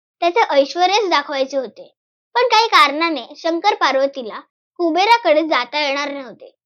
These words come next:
म्हणून त्यांनी गणपतीला पाठवायचे ठरवले. तसे शंकराने कुबेराला कळवले की गणपती जेवायला येईल, पण तो जरा खादाड आहे, हे लक्षात ठेव.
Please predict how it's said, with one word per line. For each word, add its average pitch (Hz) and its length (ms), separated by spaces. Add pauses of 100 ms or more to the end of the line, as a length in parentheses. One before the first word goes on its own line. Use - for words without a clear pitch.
(320)
म्हणून 311 300
त्यांनी 349 420 (400)
गणपतीला 403 560
पाठवायचे 277 520
ठरवले. 262 480 (480)
तसे 294 200
शंकराने 320 600
कुबेराला 359 560
कळवले 320 460 (420)
की 440 120
गणपती 349 560
जेवायला 262 380
येईल, 214 220 (360)
पण 539 80
तो 453 440
जरा 427 300
खादाड 277 380
आहे, - 340 (400)
हे 381 100
लक्षात 294 340
ठेव. 294 300